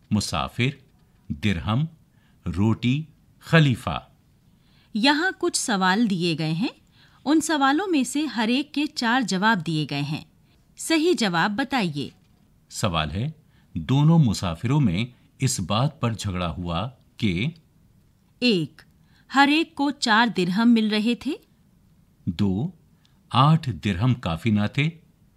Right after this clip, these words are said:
Speaker 2: तीन, एक को सात और दूसरे को एक दिरहम मिल रहा था।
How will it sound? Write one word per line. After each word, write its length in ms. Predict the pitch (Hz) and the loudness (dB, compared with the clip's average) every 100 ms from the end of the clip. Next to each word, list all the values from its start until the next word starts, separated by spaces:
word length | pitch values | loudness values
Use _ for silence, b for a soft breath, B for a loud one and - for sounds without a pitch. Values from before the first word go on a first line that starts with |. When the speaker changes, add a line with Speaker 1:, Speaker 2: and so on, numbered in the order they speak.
| _ _ _ _ _ _ _ _ | _ _ _ _ _ _ _ _
Speaker 2:
तीन, 320 | 254 226 254 359 _ b b b 262 | 0 2 2 -2 _ b b b 0
एक 260 | 302 349 - | 2 0 -4
को 120 | 330 | -4
सात 440 | - 262 262 277 - | -2 0 0 -2 -2
और 160 | 226 | -2
दूसरे 460 | 196 180 190 - 277 | -2 -2 -4 -2 -4
को 320 | - 254 247 _ | -2 -6 -6 _
एक 300 | 240 294 190 | -2 -2 -2
दिरहम 340 | 175 180 202 202 | -2 0 2 2
मिल 200 | 180 170 | 2 0
रहा 240 | 170 170 | -2 -4
था। 280 | 165 240 | -4 -8